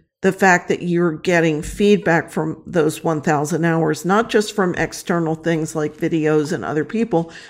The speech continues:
but yourself, as I mentioned. So it's that part of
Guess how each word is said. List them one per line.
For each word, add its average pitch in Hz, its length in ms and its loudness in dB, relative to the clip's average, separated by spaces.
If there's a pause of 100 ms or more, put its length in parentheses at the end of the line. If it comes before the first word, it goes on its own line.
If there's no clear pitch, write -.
(100)
but 196 180 4
yourself, 185 560 2
as 156 160 0
I 151 100 0
mentioned. 160 540 -2 (520)
So - 240 4
it's 196 320 4 (100)
that 185 460 2
part 180 340 2
of 175 140 0